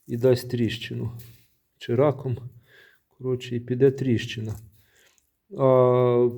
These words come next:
проводити потім нормалізацію, відпуск, ну це, м, в тому випадку це нереально.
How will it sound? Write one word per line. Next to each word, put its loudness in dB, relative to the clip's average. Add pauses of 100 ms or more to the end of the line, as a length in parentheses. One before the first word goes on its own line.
проводити 2
потім -4
нормалізацію, 0
відпуск, -2 (600)
ну -8
це, 2 (320)
м, -6 (140)
в -14
тому 0
випадку 2
це -6
нереально. 0